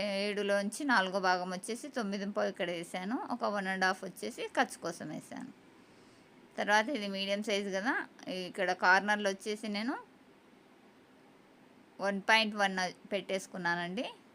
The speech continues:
వన్ పాయింట్ టూ అయినా పెట్టొచ్చు, నేను వన్ పాయింట్ వన్ పెట్టేసుకొని ఇలా, ఉమ్, షేప్ ఇచ్చుకున్నాను. అంటే క-, ఇలా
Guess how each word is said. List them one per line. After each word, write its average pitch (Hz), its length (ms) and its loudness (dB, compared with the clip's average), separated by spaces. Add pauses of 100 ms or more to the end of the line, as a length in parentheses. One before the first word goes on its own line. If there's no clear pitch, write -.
(300)
వన్ 202 200 0
పాయింట్ 220 280 4
టూ 226 80 -2
అయినా 208 200 2
పెట్టొచ్చు, 196 400 0
నేను 233 200 0
వన్ 196 200 0
పాయింట్ 196 280 -2
వన్ 190 220 -4
పెట్టేసుకొని 277 580 -4
ఇలా, 240 200 0 (1700)
ఉమ్, 190 360 -6
షేప్ 220 340 -2
ఇచ్చుకున్నాను. 175 540 -4
అంటే 208 180 0
క-, 185 400 4
ఇలా 175 220 2